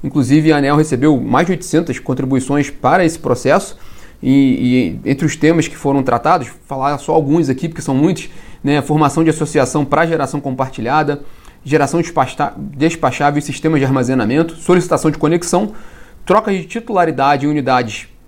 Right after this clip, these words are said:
com micro e mini geração distribuída, vedação, comercialização de parecer de acesso, sistemas de medição e sistemas de compensação de energia, e entre outros itens que trata, eh, que foram discutidos na, na, na, na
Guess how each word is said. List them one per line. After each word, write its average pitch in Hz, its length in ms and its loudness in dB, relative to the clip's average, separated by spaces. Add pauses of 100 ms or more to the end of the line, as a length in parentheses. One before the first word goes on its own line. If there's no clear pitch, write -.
com 185 220 2
micro 165 360 0
e 143 40 4
mini 143 280 4
geração 135 360 2
distribuída, 185 640 0 (460)
vedação, 170 560 0
comercialização 147 680 -4
de 131 80 -6
parecer 139 380 -2
de 143 80 0
acesso, 180 500 -4 (400)
sistemas 185 520 2
de 151 120 2
medição 175 480 2
e 196 40 0
sistemas 190 380 0
de 190 80 -2
compensação 196 500 0
de 175 120 0
energia, 143 560 2
e 131 180 2
entre 160 180 2
outros 156 380 2 (320)
itens 160 380 0
que 185 160 -8
trata, 156 580 2
eh, 127 140 -2
que 143 200 -4
foram 156 380 2
discutidos 143 340 -4
na, 135 220 -2
na, 123 260 -2
na, 110 420 2 (440)
na 113 840 0